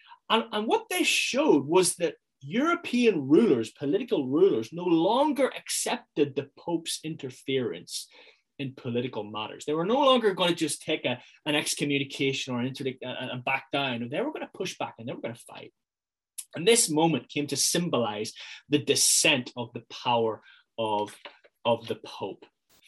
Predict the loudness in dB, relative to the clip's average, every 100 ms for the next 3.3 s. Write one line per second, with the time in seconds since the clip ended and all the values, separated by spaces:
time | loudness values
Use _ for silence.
0 | -20 -20 _ _ 4 6 6 4 0 2
1 | 2 4 4 4 0 -10 -2 2 4 2
2 | 2 0 0 -4 -10 -10 -2 0 0 -2
3 | -4 -6